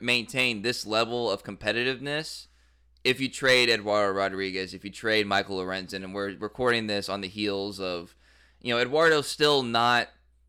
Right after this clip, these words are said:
he's still acting like a pitcher that just came back from a finger injury. You know, nothing, nothing wrong with that. And then Lorenzen, obviously all-star, and had, what, a no-hitter into the fifth.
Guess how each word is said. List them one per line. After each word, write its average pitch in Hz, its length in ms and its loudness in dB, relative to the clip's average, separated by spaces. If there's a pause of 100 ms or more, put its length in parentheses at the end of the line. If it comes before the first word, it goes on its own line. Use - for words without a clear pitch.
(1160)
he's 101 120 -8
still 165 240 6
acting 151 200 4
like 147 140 2
a 131 40 0
pitcher 151 300 0
that 131 60 2
just 123 160 -8
came 135 180 2
back 135 180 4
from 135 140 -6
a - 20 -10
finger 101 320 -4
injury. 90 380 -6 (180)
You 135 140 2
know, 120 120 4
nothing, 127 400 -2 (380)
nothing 120 220 -4
wrong 131 200 2
with 113 140 -6
that. 92 320 -2 (300)
And 117 160 0
then 120 120 0
Lorenzen, 120 480 2
obviously 107 480 0
all-star, 101 680 2
and 92 360 -4
had, 101 320 0
what, 95 180 -2
a 82 80 -4
no-hitter 95 540 -2
into 95 220 -6
the 90 100 -8
fifth. 101 420 -4